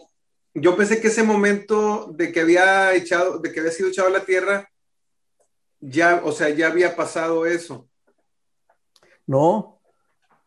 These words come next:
Speaker 2: no, ahor-, ahorita, este, recordemos que, que, este, el,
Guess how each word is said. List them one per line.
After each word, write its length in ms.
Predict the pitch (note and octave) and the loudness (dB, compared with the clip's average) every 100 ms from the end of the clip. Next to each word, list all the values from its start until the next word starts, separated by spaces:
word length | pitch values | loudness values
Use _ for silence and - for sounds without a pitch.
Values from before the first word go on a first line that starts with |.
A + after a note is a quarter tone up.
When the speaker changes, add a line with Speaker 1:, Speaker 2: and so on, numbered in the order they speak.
| - - | -20 -8
Speaker 2:
no, 400 | C#3 C#3+ F3 G3 | 0 2 4 4
ahor-, 220 | D3+ C#3+ | 2 0
ahorita, 720 | C#3+ D3+ D#3 F3 - G#3 G3+ D#3+ | 2 2 2 2 2 2 2 0
este, 300 | D#3+ - E3+ | -2 -2 -2
recordemos 680 | D3+ D#3 D3 F3 G3 G#3 - | -2 -4 0 2 2 -2 -4
que, 260 | F#3+ F3 - - | -4 -4 -8 -18
que, 480 | - D3+ C#3 C#3 - | -8 -6 -4 -4 -4
este, 560 | B2+ - C3+ C3 B2+ B2 - _ - _ _ _ _ _ _ _ - | -6 -6 -6 -4 -6 -10 -16 _ -20 _ _ _ _ _ _ _ -12
el, 280 | - - | -8 -8